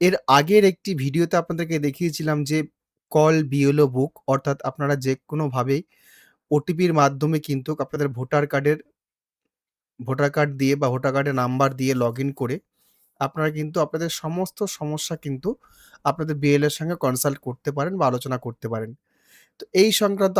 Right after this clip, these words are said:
আজকের ভিডিওটি হতে চলেছে। আপনাদের জন্য কিন্তু ইসিআই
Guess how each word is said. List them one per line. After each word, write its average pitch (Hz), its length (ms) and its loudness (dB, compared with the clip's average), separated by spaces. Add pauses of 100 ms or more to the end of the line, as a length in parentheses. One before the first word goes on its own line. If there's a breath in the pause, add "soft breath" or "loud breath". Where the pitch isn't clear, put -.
আজকের 156 340 0
ভিডিওটি 151 400 0
হতে 147 240 -4
চলেছে। 143 300 -2 (680 soft breath)
আপনাদের 196 480 4
জন্য 180 160 0 (120)
কিন্তু 175 220 -4 (280)
ইসিআই 202 420 4